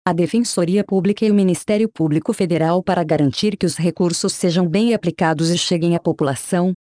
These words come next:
declarou. O procurador relatou ainda que tem visitado regularmente as cidades afetadas,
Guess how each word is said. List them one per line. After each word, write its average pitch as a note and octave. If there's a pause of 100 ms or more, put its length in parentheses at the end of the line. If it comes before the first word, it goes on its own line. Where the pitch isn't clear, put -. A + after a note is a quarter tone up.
declarou. F#3 (380)
O G#3
procurador E3
relatou F3
ainda F3+
que F3+
tem F#3
visitado F3
regularmente F3
as D3+
cidades E3
afetadas, E3+